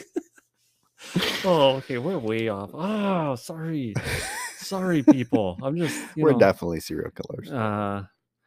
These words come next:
Speaker 1: I just,
Speaker 2: Probably.
Speaker 1: you know, <sighs> it just sounds like a lot of work. I ain't gonna lie.
Speaker 2: Now,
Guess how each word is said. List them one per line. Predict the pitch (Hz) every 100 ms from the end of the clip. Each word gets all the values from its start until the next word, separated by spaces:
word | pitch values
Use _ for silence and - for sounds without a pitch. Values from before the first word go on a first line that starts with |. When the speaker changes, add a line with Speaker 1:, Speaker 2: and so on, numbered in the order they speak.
| _
Speaker 1:
I | -
just, | 220 214
Speaker 2:
Probably. | - - 208
Speaker 1:
you | 160
know, | 190 180 180 _ _
<sighs> | 127 - _ _ _
it | 151
just | 214 -
sounds | 180 175
like | 117
a |
lot | 92 87 92
of | 82
work. | 87 82 78 _ _ - _
I | 202
ain't | 175
gonna | 127 90
lie. | 82 85 -
Speaker 2:
Now, | - 110 110 101